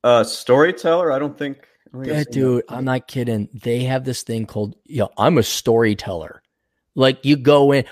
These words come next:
Speaker 2: or you're a public speaker. It basic-, number one, me being community ed, teaching dance classes, okay, I guess I'm a public speaker. All right. Uh, then they started like, "Well, I tell stories." N-, and I don't know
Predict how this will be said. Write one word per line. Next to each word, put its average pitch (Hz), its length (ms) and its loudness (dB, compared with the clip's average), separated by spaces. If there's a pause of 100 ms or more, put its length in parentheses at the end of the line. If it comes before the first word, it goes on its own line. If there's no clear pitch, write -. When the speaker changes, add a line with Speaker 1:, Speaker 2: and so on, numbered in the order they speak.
Speaker 2:
or 165 300 6
you're 156 180 6
a - 40 4
public 233 420 2
speaker. 175 460 0
It 135 200 0
basic-, 208 340 2
number 247 300 2
one, 135 440 0 (1080)
me 208 360 -2
being 175 360 -4
community 151 500 -4
ed, 120 140 -4
teaching 110 340 -8
dance 120 340 -6
classes, 98 380 -8
okay, 120 240 -2
I 123 40 4
guess 143 260 2
I'm 120 100 2
a 107 60 2
public 110 500 -4
speaker. - 600 -14 (960)
All 110 60 -4
right. 95 200 -2 (540)
Uh, 123 280 2
then 175 340 4
they 226 120 6
started 175 420 2
like, 135 160 2
"Well, 135 160 2
I 147 160 2
tell 139 280 -4
stories." 135 960 -6 (480)
N-, 135 180 -6
and 165 160 0
I 190 100 0
don't 247 220 4
know 196 320 -2